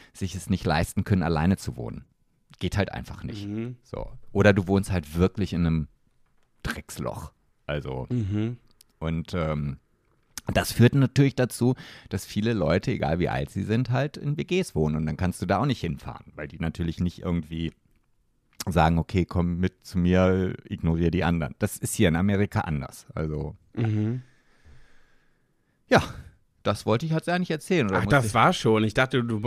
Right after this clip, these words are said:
Speaker 2: wolltest von irgendeiner Halloween-Party von nebenan sprechen, dass da irgendwas war.
Speaker 1: Nee, da war
Speaker 2: Dachte
Speaker 1: nix.
Speaker 2: ich.
Speaker 1: Nee.
Speaker 2: Ach so.
Speaker 1: Da habe ich
Speaker 2: Okay.
Speaker 1: Wednesday kennengelernt von Netflix. Fand ich ganz lustig. Die arbeitete auch bei Netflix und macht dort, ähm, so, ähm,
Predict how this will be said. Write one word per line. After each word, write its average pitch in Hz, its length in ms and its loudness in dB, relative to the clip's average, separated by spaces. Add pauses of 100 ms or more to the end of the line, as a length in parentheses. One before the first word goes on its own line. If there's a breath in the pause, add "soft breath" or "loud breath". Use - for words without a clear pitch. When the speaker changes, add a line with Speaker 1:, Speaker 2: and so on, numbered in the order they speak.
(120)
Speaker 2:
wolltest 135 240 0
von 139 100 -4
irgendeiner 123 260 2
Halloween-Party 131 560 0
von 127 180 0
nebenan 120 400 0
sprechen, 135 420 -6
dass 127 180 -4
da 117 100 -6
irgendwas 123 380 -4
war. 117 340 -4 (140)
Speaker 1:
Nee, 92 340 6
da 95 140 6
war 90 140 6
Speaker 2:
Dachte 107 100 8
Speaker 1:
nix. 90 180 0
Speaker 2:
ich. 101 260 -8
Speaker 1:
Nee. 90 500 8
Speaker 2:
Ach - 120 -12
so. 95 720 -8 (260)
Speaker 1:
Da 95 80 4
habe 90 120 4
ich 87 60 -4
Speaker 2:
Okay. 92 80 6
Speaker 1:
Wednesday 117 340 4
kennengelernt 120 560 4
von 101 160 0
Netflix. 127 720 -4
Fand 101 140 2
ich - 80 -10
ganz 101 220 -4
lustig. 117 320 -2
Die 95 100 -2
arbeitete 110 500 0
auch 98 100 -4
bei 107 120 0
Netflix 107 600 -2
und 95 160 -4
macht 95 260 -2
dort, 95 240 0 (200)
ähm, 85 440 -2 (480 soft breath)
so, 82 720 -2
ähm, 82 540 -8